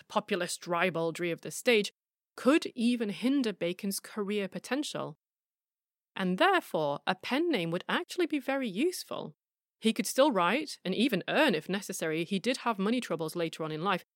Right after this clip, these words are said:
Perhaps he could even secretly relish in his fame, all whilst carefully safeguarding his increasingly influential position. But there was yet more evidence.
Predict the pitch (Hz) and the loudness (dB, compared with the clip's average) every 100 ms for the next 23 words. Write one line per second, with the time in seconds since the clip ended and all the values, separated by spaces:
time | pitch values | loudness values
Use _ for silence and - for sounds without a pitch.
0 | _ _ _ - 208 240 277 233 214 254 | _ _ _ 4 6 6 0 -2 -2 0
1 | 226 - 240 - 262 214 175 226 240 254 | 0 0 -2 -2 -2 0 2 2 2 0
2 | 247 247 - 285 208 156 - _ _ _ | 0 -2 0 0 2 -2 -8 _ _ _
3 | - 202 247 269 233 170 - - - 202 | 2 4 6 4 2 -2 -2 -10 -4 -2
4 | 190 190 175 - 247 254 - 185 156 147 | -2 -4 -4 0 2 2 0 -2 0 -2
5 | 151 185 208 220 - 160 - 175 208 175 | -4 -4 -2 -4 -4 -6 -4 -4 -4 -4
6 | 160 - 180 156 139 147 - 165 262 247 | -6 -6 -6 -6 -8 -12 -8 -2 0 -2
7 | - 160 _ _ _ _ _ _ _ _ | -8 -10 _ _ _ _ _ _ _ _
8 | _ - 311 349 349 311 392 392 269 294 | _ 0 4 6 6 6 6 6 4 2
9 | - - 240 240 - 214 220 170 147 175 | 0 2 4 4 4 2 2 -2 -6 -10